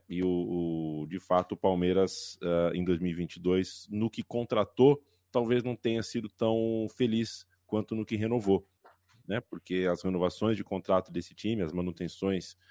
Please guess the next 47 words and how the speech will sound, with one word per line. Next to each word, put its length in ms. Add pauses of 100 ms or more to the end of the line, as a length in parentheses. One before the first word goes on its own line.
(360)
ah, 360
ah, 20
do, 240
do, 120
do, 300
dos 240
jogadores 380
que 100
ficaram, 380
talvez 400
não 140
tenham 280
sido, 380
quer 160
dizer, 140
com 200
certeza 540
não 160
foram 340
t-, 280
é, 240
é, 40
com 160
certeza 300
foram 260
mais, 600
ah, 160
frutíferas 640
do 100
que 300 (340)
o 60
investimento 600
no 120
Atuesta, 580 (560)
do 160
que 120
o 20
investimento 720
no 120
Tabata, 520
que 100
pode 300
o 20
ano 100
que 120
vem, 260
claro, 680